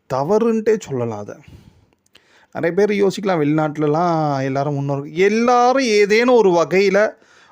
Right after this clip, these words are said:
முன்னோர் வழிபாடுன்ட்டு எது மெழுகுவர்த்தி ஏந்துவது, இல்லைன்னா something அவங்கவங்க முறையில ஏதாவது ஒண்ணு பண்ணிட்டு தான் இருக்கிறாங்க. அதுல ரொம்ப சிர-, ரொம்ப சிரேஷ்டமா பண்ணக்கூடியது நம்மளோட கலாச்சாரம் தான்.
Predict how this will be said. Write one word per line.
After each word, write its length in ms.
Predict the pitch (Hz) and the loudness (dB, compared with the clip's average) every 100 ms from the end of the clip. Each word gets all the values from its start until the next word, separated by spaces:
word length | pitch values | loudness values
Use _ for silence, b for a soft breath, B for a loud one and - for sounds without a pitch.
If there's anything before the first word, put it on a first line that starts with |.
| b | b
முன்னோர் 420 | 165 220 269 269 | -2 4 4 6
வழிபாடுன்ட்டு 840 | 220 185 180 180 175 180 208 214 185 | 4 2 2 2 2 2 0 0 0
எது 180 | 165 | 0
மெழுகுவர்த்தி 560 | 170 165 170 170 180 175 | 0 0 0 0 0 -2
ஏந்துவது, 800 | 165 156 156 151 151 151 160 160 | 0 2 0 0 0 0 0 2
இல்லைன்னா 520 | 156 156 160 160 151 143 | 0 -2 -2 -2 -2 -4
something 320 | 160 160 185 | -6 -4 -2
அவங்கவங்க 480 | 175 156 160 180 208 | 0 0 0 0 0
முறையில 380 | 208 175 196 208 | -2 0 0 0
ஏதாவது 520 | 175 180 175 233 233 | -2 0 0 2 2
ஒண்ணு 140 | 202 156 | 0 -2
பண்ணிட்டு 360 | 160 175 175 | -2 -2 -4
தான் 240 | 180 185 160 | -4 -4 -6
இருக்கிறாங்க. 360 | 165 151 127 - _ _ _ _ _ _ b b b b b b | -8 -8 -12 -16 _ _ _ _ _ _ b b b b b b
அதுல 280 | - 147 165 | -8 -2 0
ரொம்ப 340 | 139 160 233 233 - | 0 0 -2 -2 -4
சிர-, 400 | 156 143 135 120 | -2 -2 -2 -2
ரொம்ப 340 | 135 196 226 - - | -4 -4 -4 -4 -2
சிரேஷ்டமா 640 | 180 226 247 - 254 247 233 | 0 2 0 -2 0 0 0
பண்ணக்கூடியது 580 | 202 196 175 180 180 | -2 -2 -2 0 -2
நம்மளோட 640 | 214 151 165 180 175 165 156 | -2 -2 0 0 2 0 -2
கலாச்சாரம் 640 | 151 156 165 165 147 135 | -2 -2 -2 -2 -2 -6
தான். 140 | 120 | -10